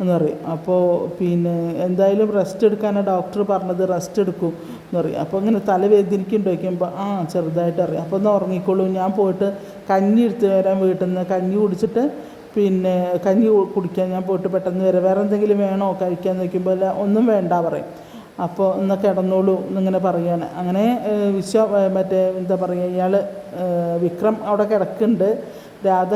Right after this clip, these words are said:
കഞ്ഞി എടുക്കാനാന്നും പറഞ്ഞ് പോകുന്നുണ്ട്. അപ്പോൾ വിക്രം ഇങ്ങനെ കിടക്കുന്നതാണ് ഇന്ന് ഇപ്പോൾ ഇങ്ങനെ കാണിക്കുന്നത് കേട്ടോ. പക്ഷെ വേദ കാത്തിരിക്കുകയാണ്, വിക്രം വരും എന്നുള്ള ആ ഒരു പ്രതീക്ഷയിൽ വേദ കാത്തിരിക്കുന്നുണ്ട്. അപ്പോൾ രാത്രിയാകുമ്പോഴും ഒക്കെ വേദയ്ക്ക് ആ ഭയം കാണുന്നുണ്ട് കേട്ടോ.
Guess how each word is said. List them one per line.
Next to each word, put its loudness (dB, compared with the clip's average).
കഞ്ഞി 2
എടുക്കാനാന്നും 0
പറഞ്ഞ് 0
പോകുന്നുണ്ട്. 2
അപ്പോൾ -2
വിക്രം -2
ഇങ്ങനെ 0
കിടക്കുന്നതാണ് -2
ഇന്ന് 0
ഇപ്പോൾ -2
ഇങ്ങനെ -2
കാണിക്കുന്നത് 0
കേട്ടോ. -2
പക്ഷെ 0
വേദ 2
കാത്തിരിക്കുകയാണ്, 2
വിക്രം -2
വരും 4
എന്നുള്ള 0
ആ 4
ഒരു 0
പ്രതീക്ഷയിൽ 2
വേദ 2
കാത്തിരിക്കുന്നുണ്ട്. 0
അപ്പോൾ -2
രാത്രിയാകുമ്പോഴും 2
ഒക്കെ 0
വേദയ്ക്ക് 0
ആ 4
ഭയം 0
കാണുന്നുണ്ട് 0
കേട്ടോ. -4